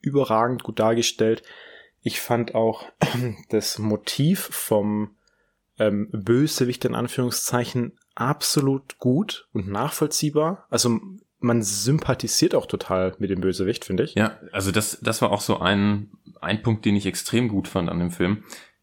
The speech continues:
Speaker 2: dass, dass seine, sein Motiv vollkommen nachvollziehbar ist. Also
Speaker 1: Ja.
Speaker 2: seine,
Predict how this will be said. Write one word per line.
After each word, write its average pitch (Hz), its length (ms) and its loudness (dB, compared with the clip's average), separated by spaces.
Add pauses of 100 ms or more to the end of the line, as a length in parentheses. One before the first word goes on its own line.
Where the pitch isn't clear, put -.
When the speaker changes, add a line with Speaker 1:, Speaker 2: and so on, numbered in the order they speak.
(160)
Speaker 2:
dass, - 500 -2 (560)
dass - 300 -4
seine, 101 640 2
sein 98 280 2
Motiv 113 440 2
vollkommen 104 480 0
nachvollziehbar 82 580 0
ist. - 280 -6
Also 92 160 0
Speaker 1:
Ja. 113 60 2
Speaker 2:
seine, 95 380 2